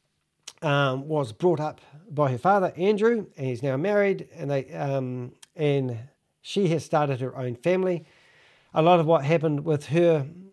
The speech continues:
mother, um, she was sheltered from, and I didn't actually really realise how much she was sheltered from what life her mother used to live, which I was quite surprised about, and that's something that, um, I've only really just discovered recently.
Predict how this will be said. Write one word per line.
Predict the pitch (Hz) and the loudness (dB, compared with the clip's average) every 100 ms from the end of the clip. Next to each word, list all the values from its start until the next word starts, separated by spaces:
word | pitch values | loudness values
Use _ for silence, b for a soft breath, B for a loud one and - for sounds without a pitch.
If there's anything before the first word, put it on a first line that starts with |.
| _ _ _ _ | _ _ _ _
mother, | - 156 165 139 165 - | -2 2 2 0 -2 -4
um, | 170 147 143 135 | 0 0 0 -2
she | - | -2
was | 160 135 | -2 -2
sheltered | - 156 151 143 - | -2 -2 -2 -4 -6
from, | 127 117 | -4 -2
and | 135 | -2
I | 175 | 0
didn't | 247 208 | -2 -2
actually | 170 160 151 | -4 -4 -4
really | 139 139 160 156 139 127 | -4 -2 0 0 -2 -4
realise | 143 160 156 123 120 | 0 2 2 0 -4
how | 147 | -4
much | 135 123 - 143 | -4 -6 -10 -14
she | - 151 | -8 -6
was | 123 123 | -4 -6
sheltered | - 147 139 135 113 | -4 -2 -2 -6 -12
from | - 139 127 117 | -6 -2 -2 -4
what | 123 135 131 123 _ - | -4 -6 -6 -20 _ -6
life | 131 139 123 - | 0 0 0 -6
her | - | -8
mother | 123 135 131 117 | -4 -4 -4 -6
used | 123 131 | -6 -8
to | 131 | -2
live, | 147 147 113 b b b b b b | 2 2 -2 b b b b b b
which | - 139 139 | -6 -4 -2
I | 156 | 0
was | 139 | 0
quite | - 135 | 0 -4
surprised | - - 135 123 | -4 -2 0 0
about, | 120 117 110 - | -4 -8 -8 -10
and | 143 | -6
that's | 127 123 | -6 -4
something | 147 120 120 | -6 -6 -6
that, | 131 127 | -8 -8
um, | 139 120 120 117 | -8 -6 -6 -6
I've | 135 | -4
only | 131 120 | -2 -2
really | 113 117 | -4 -6
just | 113 117 - | -8 -12 -14
discovered | 117 - 127 113 | -16 -10 -8 -8
recently. | 113 123 143 127 113 | -8 -8 -10 -14 -14